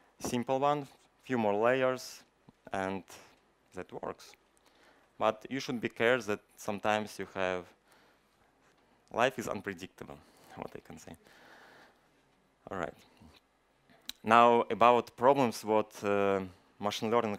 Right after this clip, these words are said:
has. The problem is that usually we, uh, train model from scratch in every company what we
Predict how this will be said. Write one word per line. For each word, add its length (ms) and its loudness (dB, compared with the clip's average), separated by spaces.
has. 360 0
The 80 -6
problem 340 4
is 440 -2
that 260 2
usually 480 -2
we, 380 0
uh, 320 -2
train 260 4
model 320 4
from 260 -2
scratch 480 0
in 260 -4
every 240 0
company 380 -4
what 200 -4
we 80 -10